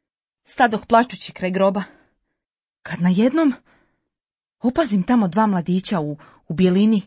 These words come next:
gdje sjede i jedan me upita: „Zašto plačeš?” Odgovorila sam mu:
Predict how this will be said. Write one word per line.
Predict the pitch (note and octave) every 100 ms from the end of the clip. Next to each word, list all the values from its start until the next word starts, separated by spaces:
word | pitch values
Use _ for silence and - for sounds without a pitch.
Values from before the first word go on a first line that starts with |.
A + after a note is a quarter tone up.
| _ _ _ _ _
gdje | D#3+ G3+
sjede | G3 - G#3+ A3 E3+
i | - D#3 D3+ _ _ _ -
jedan | G#3 C4+
me | A3+
upita: | A#3 A3+ F3 - D#3 - _ _ _ _ _
„Zašto | - G3 G3 C4
plačeš?” | - E4+ E4+ F3 - - _ _ _ _ _ _ _ _ _ _
Odgovorila | F#3 E3 F3+ F#3+ G3+ F3+
sam | - F3
mu: | F3+